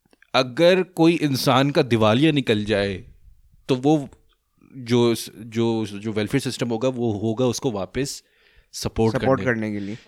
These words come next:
Speaker 1: Capitalist سوسائٹی کے اندر ہمیں پتہ ہے امریکہ کے اندر کوئی support، آپ کا دیوالیہ نکل جائے اور لوگوں کا جو دو ہزار آٹھ کے اندر دیوالیہ نکلے اور ساری چیزیں ہوئی، لوگ سڑکوں پہ آئے، ہوملیسنس، آ، امریکہ کے اندر ایک بہت بڑا ایشو ہے جو کہ کوئی،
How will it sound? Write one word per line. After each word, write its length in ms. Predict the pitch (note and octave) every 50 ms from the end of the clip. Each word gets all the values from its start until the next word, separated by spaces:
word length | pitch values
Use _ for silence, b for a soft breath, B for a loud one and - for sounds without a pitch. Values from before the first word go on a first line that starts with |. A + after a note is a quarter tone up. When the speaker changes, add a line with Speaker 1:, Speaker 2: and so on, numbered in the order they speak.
| _ -
Speaker 1:
Capitalist 400 | - D3+ D#3 - G3 G3+ G3 F#3
سوسائٹی 340 | G3 E3 G3 F3 E3+ E3+ F3
کے 80 | F3
اندر 120 | F3+ F3 E3+
ہمیں 160 | E3 E3 D#3+
پتہ 140 | D#3 D3 D#3+
ہے 40 |
امریکہ 240 | D3 C#3+ C#3 C3+ D3
کے 60 | C#3
اندر 140 | D3+ C#3 D3+
کوئی 240 | - - D3+ D3+ D#3
support، 300 | D3+ D#3 A#2 C3 B2+ - -
آپ 200 | C3 C3+ C3+ -
کا 60 | E3 C#3 C3
دیوالیہ 320 | A#2+ B2+ B2+ C#3 C#3+ D#3
نکل 260 | C#3+ C3 C#3+ C#3 C#3
جائے 180 | C3 D3+ D3 C#3+ C3+ -
اور 160 | - C3 B2+
لوگوں 240 | B2 B2+ B2 C3+ C3+
کا 100 | C#3+ C#3+
جو 120 | C3 C3+
دو 200 | B2+ C3+ B2 A#2
ہزار 180 | A#2 B2 B2+ B2+
آٹھ 220 | A2+ A#2 A#2 -
کے 60 | -
اندر 200 | B2 B2 A#2+ B2+
دیوالیہ 400 | A#2+ A2 A#2 G#2+ G2+ A2+ A#2+ B2+
نکلے 340 | G#2+ G#2+ G2 C3 B2+ C3 B2
اور 200 | A#2 A2 G#2 G2+ G2+ G2 - _ _ _ _
ساری 180 | - G#2+ G#2+ A#2+
چیزیں 280 | A2+ A#2 A#2 A2 A2+ A2+
ہوئی، 180 | B2+ C#3 C3
لوگ 160 | A#2+ A2+ A2
سڑکوں 340 | A2 - A#2 G#2+ G#2+ B2 A#2
پہ 100 | G#2+ B2
آئے، 160 | A#2 A#2 B2
ہوملیسنس، 680 | A2 A2 G#2+ A2+ A#2+ A#2 - - B2 A#2+ - - - - B B B B B B B B B
آ، 80 | - G2+
امریکہ 560 | G#2 G#2+ G#2+ - A2 A2 G#2+ A2 A2+ A2+ B2
کے 140 | A2+ B2+ B2
اندر 180 | A2 A2 B2+ B2+
ایک 180 | B2 A#2+ A#2 G#2+
بہت 280 | A2+ G#2+ A#2+ C3 B2+
بڑا 260 | A#2 A2+ A#2 A#2 B2+ B2+
ایشو 460 | A#2+ - A#2 - - C3 B2 A#2 A2
ہے 140 | A#2+ A#2+ B2+
جو 200 | A2+ A#2+ A#2 A2
کہ 140 | - C3
کوئی، 340 | B2 - B2+ A#2+ B2 B2+ C#3